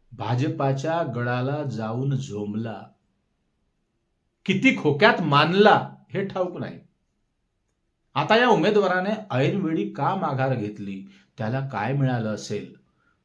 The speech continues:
त्याने भाजपाला ऐनवेळी का प्रवेश घेतला असेल त्याने भाजपात, हा सवाल, हा सवाल आणि हा सवालच शेवटपर्यंत राहणार आहे. मंडळी,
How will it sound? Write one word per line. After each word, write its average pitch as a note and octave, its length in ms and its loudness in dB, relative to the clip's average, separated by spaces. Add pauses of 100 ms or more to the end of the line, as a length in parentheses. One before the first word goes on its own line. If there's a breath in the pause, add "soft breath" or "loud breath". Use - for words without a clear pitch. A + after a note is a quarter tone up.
(200)
त्याने B2 260 0
भाजपाला C#3 760 -2 (100)
ऐनवेळी D#3+ 520 -2
का G#3+ 280 -4
प्रवेश D#3 400 -2
घेतला C3+ 300 0
असेल B2+ 280 -2
त्याने A#2+ 180 -4
भाजपात, G2+ 480 -10 (640)
हा A#2 200 -6
सवाल, D3 640 -2 (420)
हा - 140 -8
सवाल D3+ 580 0 (160)
आणि G3 180 6
हा A#3 160 8
सवालच G#3+ 760 6
शेवटपर्यंत G3+ 580 2
राहणार C3 360 -2
आहे. B2 180 -4
मंडळी, G2 260 -12